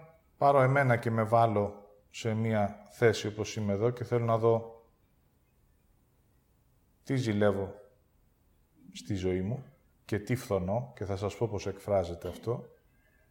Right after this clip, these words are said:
τα δύο προφανή για εμένα είναι ότι ζηλεύω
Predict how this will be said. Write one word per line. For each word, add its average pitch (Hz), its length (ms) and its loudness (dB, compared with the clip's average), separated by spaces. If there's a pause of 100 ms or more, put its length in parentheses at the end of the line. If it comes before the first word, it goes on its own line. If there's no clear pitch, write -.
(1120)
τα 107 220 4
δύο 143 640 4
προφανή 117 520 6
για 131 200 2
εμένα 120 460 2
είναι 135 180 -2
ότι 131 240 -2
ζηλεύω 110 840 0